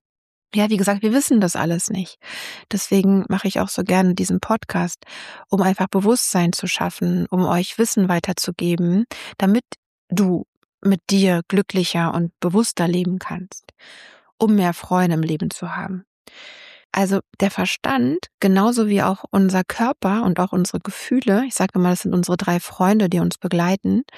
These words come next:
auch, auch der Verstand ist im Grunde nur ein Gefährte, ein Freund, er dient uns. Ja?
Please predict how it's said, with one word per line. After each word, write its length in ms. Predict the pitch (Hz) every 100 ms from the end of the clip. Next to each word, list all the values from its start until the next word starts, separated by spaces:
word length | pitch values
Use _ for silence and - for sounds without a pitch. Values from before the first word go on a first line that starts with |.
| - - - - _
auch, 280 | - 190 - -
auch 140 | 190
der 120 | - 185
Verstand 600 | 185 - 180 202 302 196
ist 100 | -
im 160 | 175
Grunde 460 | 190 214 233 240 - -
nur 380 | 196 208 214 -
ein 340 | 185 190 190
Gefährte, 680 | 190 - 190 185 180 170 180 _ -
ein 180 | 175
Freund, 480 | 180 - 180 185 175
er 80 | 175
dient 360 | 175 240 240 -
uns. 460 | 170 165 - - _ _ _ _
Ja? 220 | - 190